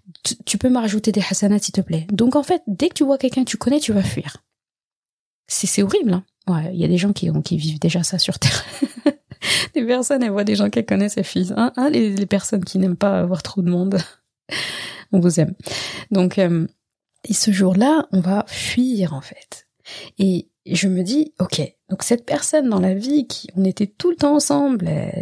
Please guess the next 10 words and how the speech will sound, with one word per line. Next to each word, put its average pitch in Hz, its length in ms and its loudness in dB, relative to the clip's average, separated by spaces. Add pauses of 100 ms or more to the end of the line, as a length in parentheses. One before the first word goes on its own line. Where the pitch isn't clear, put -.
voilà, 285 280 4
et - 80 -4
cetera, 226 420 0 (260)
le 226 440 0
jour 294 260 -4
J, - 280 -2
elle 214 100 2
va 190 140 0
me 190 140 0
fuir. - 460 -6